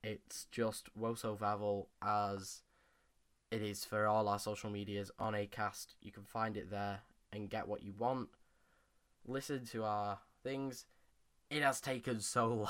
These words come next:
<laughs> long to get this to be a thing. I think I first floated the idea around in the group chat in about October of last year. We were, like, so close to doing it, and then we said no. And got to a point where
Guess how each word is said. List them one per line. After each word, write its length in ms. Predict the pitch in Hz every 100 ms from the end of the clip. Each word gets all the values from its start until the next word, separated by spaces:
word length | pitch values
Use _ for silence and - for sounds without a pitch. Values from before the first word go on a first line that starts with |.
| -
<laughs> 80 |
long 260 | 123 117 117 - - - -
to 60 | 113
get 320 | 110 117 -
this 200 | 113 -
to 120 | -
be 180 | 101 107
a 60 | 104
thing. 380 | - 101 98 98 _ - - - -
I 120 | 113
think 340 | 120 127 117
I 100 | 120
first 340 | 110 123 120 -
floated 400 | 95 110 - 110
the 120 | 110
idea 340 | 107 101 104
around 560 | 101 104 104 104 101 - - - _
in 100 | 113 107
the 80 |
group 300 | 107 101 110
chat 180 | - 110
in 80 | 104
about 260 | 104 104 -
October 880 | 107 - - - 107 107 95 98 - - - - - -
of 120 | 107
last 380 | 104 104 - -
year. 240 | 107 101 95 - - - - _ _ _ 123
We 100 | 127
were, 60 |
like, 180 | 135 120
so 220 | - 139
close 260 | - 139 127
to 120 | -
doing 260 | 104 120 120
it, 160 | 117
and 80 | 95
then 100 | 104
we 60 | 104
said 200 | 104 98
no. 240 | 98 98 - - - - -
And 360 | 95 95 95 90 - _ _ - - - - - - - -
got 160 | 151 139
to 80 | 147
a 20 |
point 200 | 156 139
where 260 | 147 143